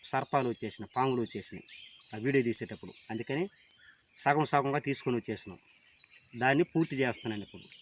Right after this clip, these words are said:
చూసుకొని మీ జీవితాన్ని మీరు మార్చుకోండి. ఈ వీడియో కానీ మీకు నచ్చినట్లయితే మీ ఫ్రెండ్స్తో అందరితో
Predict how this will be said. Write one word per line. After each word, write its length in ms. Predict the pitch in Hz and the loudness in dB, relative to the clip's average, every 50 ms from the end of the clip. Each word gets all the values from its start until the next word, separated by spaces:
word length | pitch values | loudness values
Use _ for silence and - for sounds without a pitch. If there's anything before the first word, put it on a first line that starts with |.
| - - - - - - | -14 -14 -14 -14 -12 -2
చూసుకొని 460 | - 139 143 - - - 139 135 180 254 - - - 160 | 0 0 0 0 0 0 2 2 2 0 -2 -2 2 4
మీ 80 | 165 156 | 4 6
జీవితాన్ని 420 | 143 160 160 151 - 151 135 127 127 | 6 4 4 4 2 2 2 4 2
మీరు 120 | 120 120 113 | 2 2 0
మార్చుకోండి. 400 | 113 110 - - - 104 98 - - - - - - - - - - - - - | 0 -2 -2 -6 -6 -6 -8 -8 -12 -16 -14 -14 -14 -14 -14 -16 -16 -14 -6 -2
ఈ 80 | 120 120 | 2 4
వీడియో 180 | 131 139 147 143 | 6 6 6 6
కానీ 120 | 147 143 | 6 4
మీకు 160 | 139 131 - | 2 2 2
నచ్చినట్లయితే 580 | 147 143 - 160 156 156 - 165 160 - 214 233 285 - - - - - - - - - - - - - - | 0 2 4 2 2 4 2 0 0 2 0 -2 -2 -4 -10 -12 -12 -12 -14 -14 -16 -16 -16 -16 -10 -4 -2
మీ 100 | 127 120 | -2 -2
ఫ్రెండ్స్తో 460 | - - 120 120 117 131 123 - 135 | 0 0 0 0 0 -2 -2 -2 -2
అందరితో 440 | 127 120 127 120 - - 135 123 | -2 -2 -4 -4 -4 -4 -4 -2